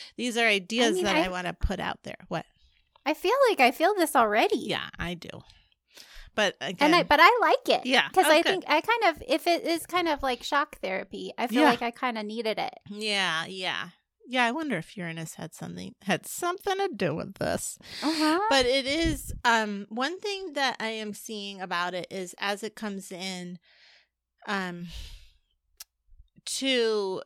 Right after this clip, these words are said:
Speaker 1: it is important to ground it through the body. So two things I wanna say is, one, I think it would be really good if you don't have a journal practice still. Oh,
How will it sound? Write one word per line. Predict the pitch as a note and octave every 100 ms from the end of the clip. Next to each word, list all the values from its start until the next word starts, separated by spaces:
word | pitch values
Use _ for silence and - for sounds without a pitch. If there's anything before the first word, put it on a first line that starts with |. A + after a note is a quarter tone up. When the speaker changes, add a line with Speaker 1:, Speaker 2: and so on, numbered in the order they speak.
| -
Speaker 1:
it | A3+ A3
is | A3 B3+ C#4+
important | C4+ - - B3 A#3+ - - F#3+ F3+ - - -
to | - - G3 F3+ F3+ F3+ E3+ - _ _ F#3
ground | G3+ F#3 F3+ G3+ A3+
it | A3+ -
through | G#3 F#3+
the | F3+
body. | E3+ D3 F3 D4+
So | D#4+ B3 G#3
two | - D4+ E4+
things | G4 F4
I | C4
wanna | A3+ G#3
say | G#3+
is, | F3+ -
one, | G3+ C4 C#4 C4+ B3+ -
I |
think | G3 A3+ G#3
it |
would | G3 F3+
be | F3
really | F3 F3+ F#3+ F#3+ F#3
good | F#3 F#3 E3+ E3 -
if | E3 F#3
you | F3
don't | G#3+ B3 C#4
have | - G#3+ G#3+
a | A3
journal | A3+ A3 G#3+
practice | G#3+ G#3+ G#3 A3+ G#3
still. | - - - - G3+ G3+ G#3 G#3+
Oh, | -